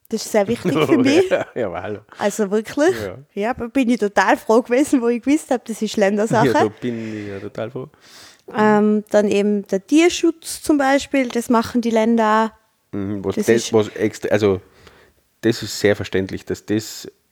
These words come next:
Speaker 2: auf die <laughs> Bundesländer verlegt wird, weil jedes Tier leidet anders in
Speaker 1: Ja,
Speaker 2: verschiedenen
Speaker 1: schon.
Speaker 2: Bundesländern. Und Hühner in Niederösterreich haben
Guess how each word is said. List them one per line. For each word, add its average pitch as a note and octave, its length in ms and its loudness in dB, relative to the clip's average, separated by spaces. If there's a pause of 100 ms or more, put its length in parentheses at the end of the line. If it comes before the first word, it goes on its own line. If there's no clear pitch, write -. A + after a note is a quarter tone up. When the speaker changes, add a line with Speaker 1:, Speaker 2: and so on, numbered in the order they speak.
Speaker 2:
auf - 100 -14
die - 100 -20
<laughs> - 20 -20
Bundesländer D3 720 0
verlegt A#2 360 -2
wird, A2+ 160 0
weil F#2+ 180 -2
jedes G#2+ 340 -6
Tier G#2+ 260 -2
leidet G2 400 -2
anders F#2+ 360 -6
in - 100 -6
Speaker 1:
Ja, B3+ 120 0
Speaker 2:
verschiedenen F#3+ 260 -6
Speaker 1:
schon. - 60 -20 (100)
Speaker 2:
Bundesländern. - 640 0 (380)
Und G#2 240 -8
Hühner D3 300 2
in G#2+ 360 -6 (480)
Niederösterreich A2+ 760 2
haben G2+ 200 -4